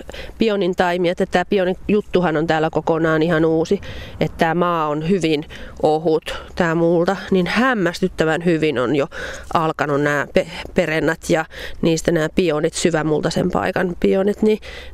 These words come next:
näkin on alkanut kivasti kasvaa, että tosi hienot on tosiaan nää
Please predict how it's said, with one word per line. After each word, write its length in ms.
näkin 320
on 160
alkanut 400
kivasti 420
kasvaa, 420
että 200
tosi 340
hienot 380
on 200
tosiaan 360
nää 220